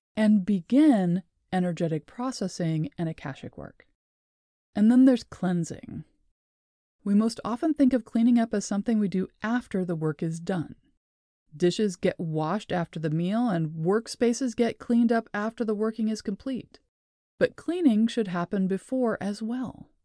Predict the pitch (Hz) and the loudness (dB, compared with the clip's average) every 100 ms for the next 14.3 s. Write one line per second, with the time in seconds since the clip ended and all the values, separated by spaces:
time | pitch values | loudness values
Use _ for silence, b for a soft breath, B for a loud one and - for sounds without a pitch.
0 | _ _ - 175 214 233 247 233 262 202 | _ _ -2 2 4 4 0 0 0 0
1 | 190 202 247 196 220 202 196 196 - 339 | 2 0 0 0 0 0 -2 -4 -2 -4
2 | 339 220 165 151 147 - 131 - - - | -2 -4 -2 0 -2 -4 -8 -8 -8 -6
3 | 143 - - 175 175 190 208 190 175 247 | -8 -10 -4 -2 0 -2 0 0 0 0
4 | 233 202 180 175 175 180 165 - 175 180 | -2 0 -2 -2 -2 -2 -4 -4 -4 0
5 | 170 - 277 254 214 220 240 - 269 240 | -2 -2 -2 -2 -2 -4 -6 -6 -8 -8
6 | - - _ _ _ _ _ _ - 190 | -12 -18 _ _ _ _ _ _ -2 0
7 | 240 233 226 233 233 180 - 220 - 262 | 4 6 6 4 2 0 -2 -4 -2 -4
8 | - 220 233 226 240 202 208 214 220 220 | -2 -2 -2 -2 -2 0 0 0 0 -2
9 | 196 - 202 175 - 190 214 214 262 254 | -6 -4 -2 -2 -2 -2 -2 -2 -2 -2
10 | - 247 240 226 202 175 170 - _ _ | -2 -2 0 2 0 -2 -4 -8 _ _
11 | - 202 190 196 180 156 147 - 226 269 | -2 2 4 4 2 2 0 -2 2 4
12 | 359 240 180 160 156 - 151 - 175 - | 4 2 2 2 0 -4 -6 -8 -8 -4
13 | - _ 247 277 - 302 262 233 214 214 | -4 _ -2 -2 0 2 4 4 2 -2
14 | 247 233 | -2 -2